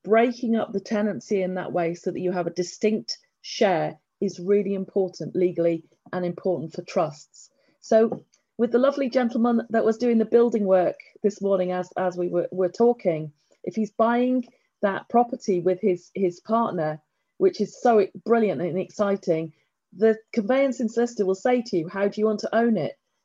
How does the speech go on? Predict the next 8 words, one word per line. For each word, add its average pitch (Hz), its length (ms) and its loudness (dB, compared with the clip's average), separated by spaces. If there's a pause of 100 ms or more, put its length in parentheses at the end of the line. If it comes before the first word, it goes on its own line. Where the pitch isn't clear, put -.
(140)
As 185 120 0
joint 214 380 2
beneficial 208 500 0
tenants 202 560 -6 (240)
or 196 140 2
tenants 202 400 -4
in 202 120 -2
common?" 180 440 0